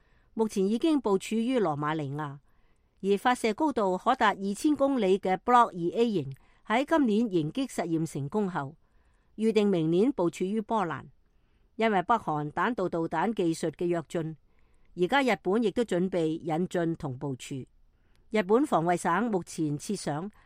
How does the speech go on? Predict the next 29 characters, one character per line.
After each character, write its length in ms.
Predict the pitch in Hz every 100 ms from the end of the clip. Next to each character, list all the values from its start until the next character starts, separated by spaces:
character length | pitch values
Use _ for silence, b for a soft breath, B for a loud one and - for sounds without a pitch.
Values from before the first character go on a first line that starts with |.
| b
喺 260 | - 254 285
現 140 | 220
行 140 | 185 156
部 140 | 190
署 240 | 180 - 190
嘅 200 | 208 202
地 200 | 180 175
對 180 | 208
空 200 | 214 262
導 200 | 226 175
彈 280 | 170 160 208
迎 240 | 196 151 151
擊 140 | 254
系 240 | 202 170
統 340 | 165 170 226 196
愛 100 | 185
國 160 | 190
者 200 | 175 185
三 300 | 202 247 208
號 280 | 180 160 156
迎 240 | 156 147 160
擊 140 | 262
高 180 | - 247
度 260 | 196 165 165
約 140 | 190
二 240 | 180 170 160
十 160 | 165
公 260 | 139 202 190
里， 220 | 135 143